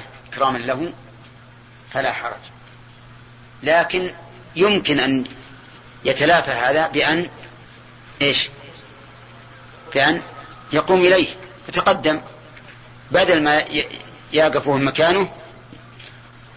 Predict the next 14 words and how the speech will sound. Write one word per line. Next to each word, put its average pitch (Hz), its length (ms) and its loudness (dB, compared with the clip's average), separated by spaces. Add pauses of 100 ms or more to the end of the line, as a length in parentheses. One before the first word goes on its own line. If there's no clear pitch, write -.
(340)
يقوم 151 320 2
ويمشي 165 400 4
إلى، 135 180 0
إلى 131 140 0
باب 123 340 -2 (1300)
القهوة 123 360 0
مثلا، 110 300 -10 (680)
ويكون 156 280 2
حينئذ 160 400 2
قد 151 160 -2
قام، 147 380 0 (1500)
قد 127 120 0
قام 147 240 4
إليه، 139 320 2